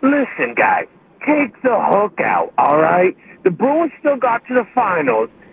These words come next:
And, or, you know, you could be like me, where my team never does anything productive with their, with their careers. So just be happy that at least your Bruins got there, all right?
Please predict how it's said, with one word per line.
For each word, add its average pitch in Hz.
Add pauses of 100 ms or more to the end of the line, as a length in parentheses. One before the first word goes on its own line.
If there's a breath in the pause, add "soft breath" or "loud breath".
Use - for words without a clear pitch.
(120 loud breath)
And, 226
or, 277
you 233
know, 254
you 240
could 294
be 277
like 226
me, 240
where 196
my 202 (120)
team 208
never 185
does 185
anything 202
productive 131
with 131
their, 135 (220)
with 151
their 143
careers. 139 (300)
So 196
just 233
be 277
happy 254
that 202
at 202
least 202
your 214
Bruins 208
got 147
there, 101
all 160
right? 202